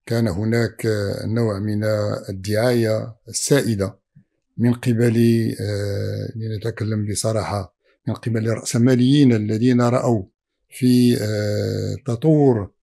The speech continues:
هذا الفكر، ولا سيما بعد، آه، انتصار، آه، الثورة، آه، الشيوعية في، آه، روسيا، خطرا على،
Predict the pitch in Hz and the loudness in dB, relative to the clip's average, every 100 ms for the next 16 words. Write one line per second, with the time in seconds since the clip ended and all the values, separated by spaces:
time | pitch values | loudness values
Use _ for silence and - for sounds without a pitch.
0 | _ _ - 113 117 101 143 127 110 113 | _ _ -4 0 0 0 0 0 -2 -2
1 | 120 117 113 120 123 - 117 120 113 110 | 0 0 0 0 -2 0 0 0 0 0
2 | 113 117 104 _ _ _ 113 117 110 110 | 0 0 -2 _ _ _ -8 -4 -4 -4
3 | - 117 107 113 143 131 117 107 101 101 | -4 -4 -4 -2 2 2 2 -2 -4 -4
4 | 104 104 110 - 139 117 110 110 113 104 | -4 -6 -8 -4 -2 0 0 0 -2 -4
5 | 104 101 101 101 101 - 120 117 107 107 | -4 -4 -4 -6 -8 -8 -4 -4 -2 -4
6 | 98 - 101 95 95 92 92 95 95 92 | -6 -6 -6 -6 -6 -6 -6 -8 -10 -12
7 | 90 110 131 117 147 165 - _ _ _ | -10 -6 -6 -2 -2 -2 -8 _ _ _
8 | _ - 175 170 120 143 120 110 123 131 | _ 2 4 4 2 0 -2 -2 0 0
9 | 131 139 | 0 -4